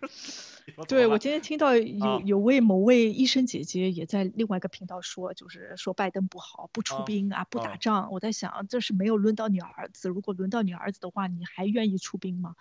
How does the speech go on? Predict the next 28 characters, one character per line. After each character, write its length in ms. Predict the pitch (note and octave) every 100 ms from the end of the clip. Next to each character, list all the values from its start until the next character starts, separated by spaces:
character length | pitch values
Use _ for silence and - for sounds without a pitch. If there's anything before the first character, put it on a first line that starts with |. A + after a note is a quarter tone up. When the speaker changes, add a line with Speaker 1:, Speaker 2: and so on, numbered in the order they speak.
| -
Speaker 1:
对。 260 | C3 G3+ E2+
Speaker 2:
就 120 | C#4+
是 120 | A3+
这 100 | G3+
个 100 | F3+
事 200 | F3+ G#3+
情， 120 | - G3+
有 80 |
很 120 | A3+ A3
多 120 | B3
人 140 | A3+
就 140 | A#3 G#3+
是 180 | G#3
脑 180 | G3+ F3+
子 140 | F3+ A#3
一 40 |
拍， 260 | - A3+ A3+
就 120 | A3
好 140 | -
像 160 | G3 G#3+
不 100 | A3+
是 160 | -
他 160 | A3 A#3+
们 140 | A#3
心 240 | A3 - B3+
里 60 |
面 120 | G3 G3+
想， 220 | -